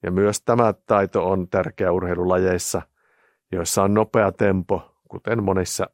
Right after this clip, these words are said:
joukkuepalloiluissa, missä pitää sekunnin murtosassa tehdä päätöksiä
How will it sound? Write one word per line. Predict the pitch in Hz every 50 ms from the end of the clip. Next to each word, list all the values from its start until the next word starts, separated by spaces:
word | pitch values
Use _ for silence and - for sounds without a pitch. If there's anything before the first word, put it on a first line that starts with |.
| _ -
joukkuepalloiluissa, | - 98 92 87 - _ - 90 - _ _ 95 95 92 92 90 87 87 87 50 - 98 - - - 82 - _ _ _ _ _ _ _ _ _ _ _ _ _ _ _ _ _ _ _ _ _ _ _ _ _ _ _ _ -
missä | 92 85 - - - 113
pitää | - 131 120 - 123 110 107
sekunnin | 107 101 - 110 98 95 95
murtosassa | 95 92 92 90 87 98 87 82 90 - - 95
tehdä | - - 95 85 80 82 - - - _ _ _ _ _ _ _ _ _ - _ _ _ _ _ _ _ _ _ _ _ _ _ _ _
päätöksiä | - 98 92 90 87 101 90 - - - 95 90